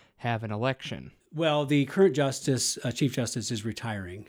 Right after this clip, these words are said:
Speaker 2: So if, let, let's say for some reason a member of the court left during their eight-year term, then their vacancy would be appointed by the governor. But if they're retiring at the end of a term,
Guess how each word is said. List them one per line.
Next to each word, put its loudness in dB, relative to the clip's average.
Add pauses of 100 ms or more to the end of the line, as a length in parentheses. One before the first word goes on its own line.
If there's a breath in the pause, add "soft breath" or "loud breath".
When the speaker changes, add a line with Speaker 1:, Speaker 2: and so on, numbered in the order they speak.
Speaker 2:
So 0
if, -2
let, -2
let's 4
say 4
for -6
some 0
reason 0
a -8
member 0
of -4
the -8
court -8
left -6 (260)
during 0
their -4
eight-year -8
term, -4 (220 loud breath)
then 0
their -6
vacancy -6
would -8
be -6
appointed -10
by -10
the -12
governor. -16 (200)
But 0
if -2
they're -4
retiring -4
at -8
the -14
end 4
of -2
a -8
term, -12